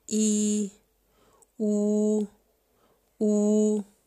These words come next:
ii, ii, ee, ee, wei, wei.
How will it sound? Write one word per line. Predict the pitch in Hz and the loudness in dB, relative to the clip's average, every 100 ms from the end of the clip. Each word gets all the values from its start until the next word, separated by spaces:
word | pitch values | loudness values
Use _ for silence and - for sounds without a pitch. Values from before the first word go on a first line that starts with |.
| _ _ _ _ _ _ _ _ 208 | _ _ _ _ _ _ _ _ -2
ii, | 214 214 214 214 208 196 _ _ _ _ _ _ _ _ 214 | 0 2 2 0 -2 -6 _ _ _ _ _ _ _ _ -4
ii, | 214 208 208 208 208 196 _ _ _ _ _ _ _ _ - 190 196 196 196 190 - _ _ _ _ _ _ _ _ - 190 190 185 190 185 - _ _ _ _ _ _ _ _ - | 0 0 0 -2 -4 -8 _ _ _ _ _ _ _ _ -4 -2 -2 -2 -2 -4 -10 _ _ _ _ _ _ _ _ -6 -4 -2 -2 -2 -4 -10 _ _ _ _ _ _ _ _ -4
ee, | 185 190 185 190 185 - _ _ _ _ _ _ _ _ _ 165 | -2 0 0 -2 -4 -10 _ _ _ _ _ _ _ _ _ -4
ee, | 185 185 180 185 180 - - _ _ _ _ _ _ _ 196 | -2 -2 -2 -4 -8 -14 -20 _ _ _ _ _ _ _ -8
wei, | 175 196 185 185 185 190 170 _ _ _ _ _ _ _ _ - | 0 2 2 0 -2 -4 -8 _ _ _ _ _ _ _ _ -14
wei. | 180 196 190 185 185 180 | -4 0 0 0 -2 -6